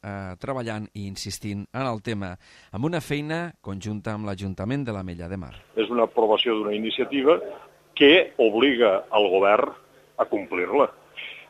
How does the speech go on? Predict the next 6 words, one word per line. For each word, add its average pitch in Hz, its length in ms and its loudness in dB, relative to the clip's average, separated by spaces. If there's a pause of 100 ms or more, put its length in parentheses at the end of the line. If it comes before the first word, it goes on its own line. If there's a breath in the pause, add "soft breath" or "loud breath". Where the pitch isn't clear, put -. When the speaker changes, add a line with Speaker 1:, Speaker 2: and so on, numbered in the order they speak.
Speaker 2:
Però, 95 240 2
clar, 117 300 6 (160)
obliga 98 480 4
al 113 180 4
govern 107 400 6 (140)
relativament. 104 1000 2